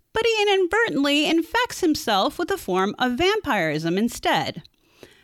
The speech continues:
Morbius might be a vampire, but he has none of the qualities we've come to expect from the supernatural species other than super strength and extreme bloodlust. Sorry, I'm still picturing Jared Leto. <laughs>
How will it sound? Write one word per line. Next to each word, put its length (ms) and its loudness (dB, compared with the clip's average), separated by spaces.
Morbius 540 0
might 320 2
be 140 2
a 80 2
vampire, 760 0
but 120 2
he 200 2
has 200 2
none 220 2
of 80 0
the 100 -2
qualities 640 0
we've 220 -2
come 220 0
to 120 0
expect 500 -4
from 120 -4
the 100 0
supernatural 880 0
species 680 -2
other 240 2
than 200 0
super 400 -2
strength 540 0
and 140 0
extreme 680 0
bloodlust. 840 -2
Sorry, 640 -4
I'm 220 0
still 240 -2
picturing 520 -2
Jared 340 -6
Leto. 380 -2
<laughs> 60 -18